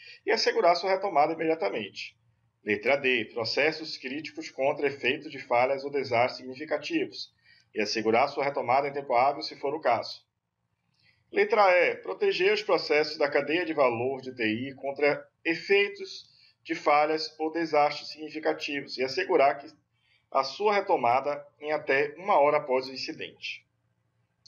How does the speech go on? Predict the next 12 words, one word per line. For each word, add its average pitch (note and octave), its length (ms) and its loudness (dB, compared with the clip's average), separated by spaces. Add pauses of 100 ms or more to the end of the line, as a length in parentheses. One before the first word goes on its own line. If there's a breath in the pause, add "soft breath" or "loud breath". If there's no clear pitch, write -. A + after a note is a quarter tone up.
(360)
Ok. - 440 0 (840)
Aqui F#3+ 240 -2
o D#3 60 -6
texto F#3+ 300 2
ele F3 100 4
é - 20 2
muito F3+ 160 -4
semelhante D3 440 0
em - 20 -18
todas C3+ 200 -6
as C3 60 -2
alternativas. - 720 -4